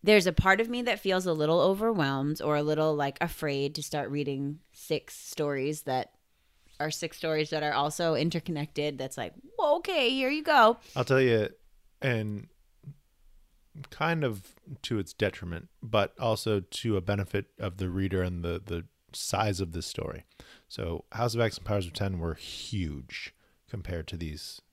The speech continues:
Speaker 2: stories.
Speaker 1: Mm-hmm.
Speaker 2: These stories are much smaller and take place in that giant world. They're definitely not as fast-paced. They're definitely, you know, House of X and Powers of Ten were amazing. These are,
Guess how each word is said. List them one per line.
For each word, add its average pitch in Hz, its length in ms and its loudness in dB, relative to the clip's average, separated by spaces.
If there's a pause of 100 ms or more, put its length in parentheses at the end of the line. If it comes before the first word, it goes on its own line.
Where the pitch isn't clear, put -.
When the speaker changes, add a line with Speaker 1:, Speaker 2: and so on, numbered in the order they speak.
Speaker 2:
stories. 170 500 -8
Speaker 1:
Mm-hmm. - 180 -10
Speaker 2:
These 92 100 -6
stories 95 460 -2
are 92 100 -4
much 90 320 -4
smaller 98 640 -2
and 95 220 -4
take - 240 -8
place 90 320 -4
in 92 100 -6
that 87 240 -8
giant 92 460 -6
world. 104 480 -2 (500)
They're 98 120 0
definitely 95 440 -4
not 90 240 -4
as 85 120 -6
fast-paced. - 880 -8 (500)
They're 101 160 -4
definitely, 90 680 -4
you 101 120 -8
know, 85 240 -6 (800)
House - 280 -2
of 117 60 2
X 107 120 0
and - 80 -14
Powers 113 200 0
of - 60 -8
Ten 110 180 -2
were 98 180 2
amazing. 107 680 -2
These 127 220 -4
are, 123 160 -6